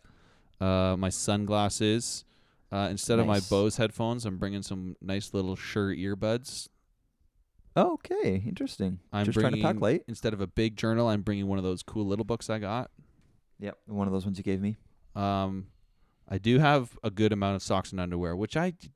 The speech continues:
Speaker 1: you never regret having an extra.
Speaker 2: Are you sure?
Speaker 1: I am sure.
Speaker 2: You change your, you change your underwear every day traveling?
Speaker 1: Of course not.
Speaker 2: No.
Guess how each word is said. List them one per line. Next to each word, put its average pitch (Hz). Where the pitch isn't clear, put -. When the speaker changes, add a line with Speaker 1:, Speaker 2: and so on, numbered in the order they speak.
Speaker 1:
you 123
never 147
regret 90
having 90
an 80
extra. 85
Speaker 2:
Are -
you 107
sure? 175
Speaker 1:
I 160
am 302
sure. 127
Speaker 2:
You 123
change 147
your, 151
you 147
change 165
your 143
underwear 143
every 143
day 135
traveling? 175
Speaker 1:
Of -
course -
not. 80
Speaker 2:
No. 165